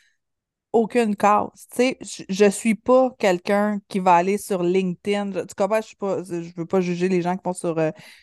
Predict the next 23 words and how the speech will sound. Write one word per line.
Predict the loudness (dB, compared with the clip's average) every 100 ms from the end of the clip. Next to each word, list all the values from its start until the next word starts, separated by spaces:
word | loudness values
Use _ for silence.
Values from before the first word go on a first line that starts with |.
| -10
sur | 0
LinkedIn, | 2 2 0 0
mais | 0
ce | 0
que | 0
je |
veux | 0
dire, | 0 -2
c'est | -2
que, |
mettons, | -2 -2 -2
pour | 0
faire | 2
un | 2
business, | 0 -4 -4 -8
je |
suis | -6
pas | -6
quelqu'un | -4 -4 -4
qui | 0
va | 0
aller | 0 -2
uniquement | -4 -4 -2 0 0